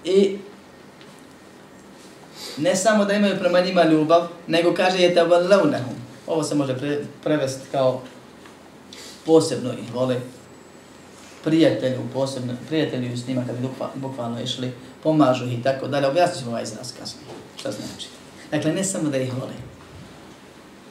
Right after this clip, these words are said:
srcem, nego to pokazuju djelom. I čuvaju pri njima, kaže, poslanicu, o-, odnosno oporuku poslanika Muhammeda sallallahu alejhi ve selleme koji je rekao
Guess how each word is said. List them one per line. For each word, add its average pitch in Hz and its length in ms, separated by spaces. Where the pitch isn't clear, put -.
srcem, - 380
nego 131 220
to 127 200
pokazuju 131 460
djelom. 123 200
I 151 160
čuvaju 202 460
pri 160 180
njima, 160 300
kaže, 139 320
poslanicu, 147 680
o-, 175 200
odnosno 175 280
oporuku 156 460
poslanika 151 460
Muhammeda 143 440
sallallahu 135 580
alejhi 135 200
ve 127 100
selleme 135 380
koji 127 140
je 127 60
rekao 135 460